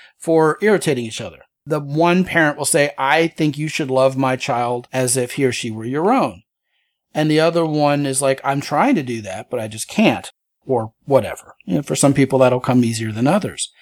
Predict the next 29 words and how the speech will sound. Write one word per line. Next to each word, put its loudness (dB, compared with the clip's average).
But 2
in 4
those 4
situations, 0
again, 2
I 4
think 0
the -4
key 0
is 0
going 0
to -6
be -2
communication 0
of 0
expectations. -2
Let's -4
not 2
do 2
things 2
that 0
are 0
going 0
to -2
contribute -2
to -4
long-term 2
bitterness -6
and -16